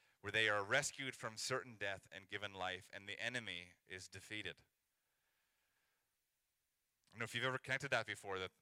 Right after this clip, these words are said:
the whole Red Sea story happens on the exact same day that Jesus rose from the grave. Fast forward a few chapters, Exodus fifteen. So three days after they've now crossed the Red Sea, they're in the wilderness and they find that they do not have anything to drink.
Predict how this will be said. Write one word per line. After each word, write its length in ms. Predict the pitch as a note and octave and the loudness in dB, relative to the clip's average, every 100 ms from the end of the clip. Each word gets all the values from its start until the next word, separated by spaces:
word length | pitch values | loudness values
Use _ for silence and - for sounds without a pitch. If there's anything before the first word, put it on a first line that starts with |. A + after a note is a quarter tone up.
| _ | _
the 80 | G2 | -10
whole 260 | G2 A2+ A#2+ | -2 0 4
Red 220 | A#2 B2+ | 4 4
Sea 180 | - A#2+ | 0 -2
story 340 | - B2 A2+ | 0 2 2
happens 360 | A2 G#2+ G#2+ G#2+ | 4 0 -2 -8
on 80 | G#2 | -6
the 60 | |
exact 340 | G2 A2 G#2+ - | -4 0 0 0
same 180 | G#2+ G#2 | -4 0
day 200 | G#2 G2+ | 0 2
that 100 | F2 | -4
Jesus 380 | G#2+ G2 G2 - | -6 -6 -8 -6
rose 180 | F#2 F#2 | -6 -4
from 160 | - F#2 | -6 -12
the 80 | |
grave. 320 | F2 F#2 F2+ D#2+ _ _ _ _ _ _ _ _ _ _ _ _ _ _ _ _ _ _ _ _ _ _ _ _ - | -8 -4 -4 -6 _ _ _ _ _ _ _ _ _ _ _ _ _ _ _ _ _ _ _ _ _ _ _ _ 2
Fast 240 | C3 - | 2 4
forward 220 | C#3+ D3+ | 4 4
a 40 | C#3+ | 4
few 120 | D#3 | -2
chapters, 580 | - D#3 D3+ B2 A2 - - - | 2 2 4 0 -2 -6 -18 -2
Exodus 380 | C#3 - C#3+ B2+ | -2 0 -2 -2
fifteen. 520 | C#3+ C#3 D3 D#3 A#2 - _ _ _ _ _ - | -4 -4 0 0 -2 -10 _ _ _ _ _ -6
So 120 | B2+ | -6
three 260 | D3 F3 | 2 4
days 220 | F3+ F3+ D#3+ | 8 6 6
after 280 | D3 D#3+ | 2 2
they've 180 | C#3 C3+ | 2 4
now 160 | C3+ C3 - | 6 4 2
crossed 480 | - D3 E3+ - | 2 4 4 0
the 80 | C#3+ | -2
Red 260 | A#2 A2 - | 4 4 4
Sea, 360 | - G#2 A2+ C3 _ _ _ _ _ _ _ _ _ _ _ _ _ - | -2 -2 -2 -10 _ _ _ _ _ _ _ _ _ _ _ _ _ 2
they're 100 | C3+ | 2
in 60 | |
the 80 | C#3 | 4
wilderness 500 | B2+ C#3+ E3+ C#3+ A2+ | 6 6 6 2 -2
and 80 | A2+ | -2
they 60 | A2 | -4
find 280 | B2 B2+ A#2+ | 2 0 0
that 100 | - | 2
they 100 | C3+ | 2
do 100 | C3+ | 4
not 180 | C3 C3 | 4 4
have 160 | A#2+ - | 2 2
anything 460 | C3+ C3 C3 B2+ | 0 2 0 -2
to 80 | A#2 | -6
drink. 340 | - B2 G#2+ | -4 0 0